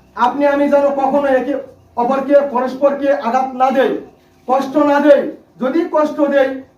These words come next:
এই অবস্থায় আমাকে আপনাকে অবশ্যই তওবা করতে হবে, নিজেদের মধ্যে সংশোধন করতে হবে, তবেই আমি আপনি এই জাহান্নামী শাস্তি থেকে বাঁচবো। আল্লাহ তাআলা বলছেন, যারা মুমিন পুরুষ ও নারীকে কষ্ট দেয়, দেয়, তারপরেও যারা তওবা করে না,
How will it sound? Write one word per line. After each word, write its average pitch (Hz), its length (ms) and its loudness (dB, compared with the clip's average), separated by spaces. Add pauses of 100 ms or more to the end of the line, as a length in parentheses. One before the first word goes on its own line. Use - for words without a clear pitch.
(120)
এই 254 240 -4
অবস্থায় 254 420 -2
আমাকে 247 240 0
আপনাকে 233 300 -2
অবশ্যই 233 340 -4
তওবা 247 300 0
করতে 247 260 -4
হবে, 233 320 -2 (300)
নিজেদের 226 340 -2
মধ্যে 254 280 0
সংশোধন 262 560 -2
করতে 285 260 2
হবে, 240 300 -2 (220)
তবেই 285 260 2
আমি 285 180 0
আপনি 262 260 -2
এই 262 140 -2
জাহান্নামী 247 400 -2
শাস্তি 240 320 -6
থেকে 226 220 -2
বাঁচবো। 214 500 -2 (280)
আল্লাহ 233 240 0
তাআলা 247 280 0
বলছেন, 240 380 0 (280)
যারা 226 180 -2
মুমিন 233 420 0
পুরুষ 302 460 0 (180)
ও 240 120 -2
নারীকে 285 640 2
কষ্ট 254 260 -2
দেয়, 247 220 0
দেয়, 254 420 -4 (380)
তারপরেও 277 680 0
যারা 294 220 2
তওবা 269 320 -2
করে 247 360 0
না, 247 280 -2